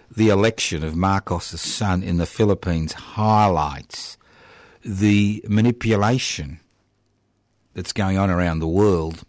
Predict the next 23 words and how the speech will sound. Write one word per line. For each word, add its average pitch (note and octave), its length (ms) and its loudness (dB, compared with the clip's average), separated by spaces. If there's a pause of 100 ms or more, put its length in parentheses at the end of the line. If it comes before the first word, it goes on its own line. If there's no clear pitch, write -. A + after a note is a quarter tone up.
(2000)
in F#2 140 -2
terms F#2+ 420 2
of - 180 -10
people's F#2 680 -2
ideas, F2+ 1040 0 (840)
aspirations, F2+ 1040 -2 (640)
you C3+ 100 -4
don't C#3+ 160 4
look, - 220 0
need G2+ 180 0
to G2+ 80 -2
look F#2+ 120 0
at F#2 60 -10
the F#2 80 -8
Philippines, E2 600 -2
just - 280 -4
look A2 140 -2
at F2 60 -6
the F#2 80 -8
situation E2 680 -6
in D#2 120 -4
this D#2 180 -6
country. D#2 520 -10